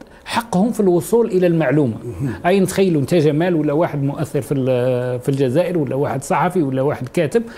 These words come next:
Speaker 1: راح للحكومة قال لهم: أعطوني الأرشيف نتاع جلسات مجلس الوزراء حاب ندير فيديو ولا حاب ندير وثائقي أنصر فيه رأي الجزائر في القضية الفلانية والقضية الفلانية؟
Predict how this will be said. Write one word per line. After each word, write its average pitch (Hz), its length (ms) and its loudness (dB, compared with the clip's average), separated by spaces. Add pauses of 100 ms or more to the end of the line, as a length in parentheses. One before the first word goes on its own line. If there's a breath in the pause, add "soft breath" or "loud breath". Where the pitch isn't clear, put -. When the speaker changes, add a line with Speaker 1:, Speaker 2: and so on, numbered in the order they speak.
(280 loud breath)
Speaker 1:
راح 180 240 2
للحكومة 170 640 0 (500 loud breath)
قال 269 120 4
لهم: 220 280 0
أعطوني 233 480 0
الأرشيف 226 720 -2 (680)
نتاع 190 260 2
جلسات 196 600 2
مجلس 185 420 0
الوزراء 160 520 2 (540 loud breath)
حاب 254 380 0
ندير 170 360 4
فيديو 160 540 2 (200)
ولا 220 180 4
حاب 185 280 -2
ندير 160 300 2
وثائقي 180 760 0 (1300 loud breath)
أنصر 226 340 4
فيه 185 300 4
رأي 208 220 2
الجزائر 165 460 2
في 165 100 -8
القضية 160 360 0
الفلانية 165 480 0
والقضية 285 460 0
الفلانية؟ 190 500 0